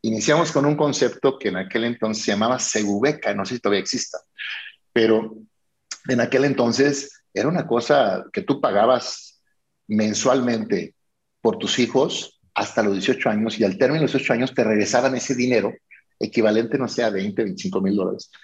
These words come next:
para pagar la universidad, cosa que decías, bueno, hoy lo ves y dices, "Sabes que no alcanzo ni para el primer semestre, segundo semestre", ¿no? Eh, en escuelas privadas, para hacer, hacer la acotación. Yo viniendo de escuela pública,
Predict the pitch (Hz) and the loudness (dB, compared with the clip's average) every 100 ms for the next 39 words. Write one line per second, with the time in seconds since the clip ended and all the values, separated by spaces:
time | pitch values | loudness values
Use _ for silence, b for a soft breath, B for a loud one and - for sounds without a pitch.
0 | B B 127 123 120 117 139 156 120 98 | B B 0 2 2 2 2 0 0 -4
1 | - 104 147 - _ _ _ - 117 - | -4 -4 -4 -6 _ _ _ -4 -2 -2
2 | 110 95 92 110 120 113 90 - 104 120 | -2 -2 0 0 0 -2 -6 -2 2 4
3 | 127 110 117 113 92 107 - 110 110 107 | 4 2 0 -2 -2 -2 0 0 0 0
4 | 107 123 117 - 90 90 92 101 - 101 | -2 0 -4 -2 -4 -2 0 0 0 0
5 | - - 98 92 98 - 131 165 - - | -2 -4 -6 -2 -2 -4 -4 -6 -8 -20
6 | - 156 _ B B B - 107 - 113 | -20 -20 _ B B B -4 -2 2 0
7 | 104 117 110 - 90 87 90 - 92 - | 4 2 2 0 -2 -2 -4 -6 -6 -4
8 | 95 - 98 - 101 95 101 95 92 98 | -6 -6 -10 -4 -2 -2 -4 -8 -4 -2
9 | 107 131 135 143 135 95 - 113 120 - | 2 4 4 4 2 0 2 2 4 2
10 | 151 120 - 107 110 - | 2 2 2 0 0 -4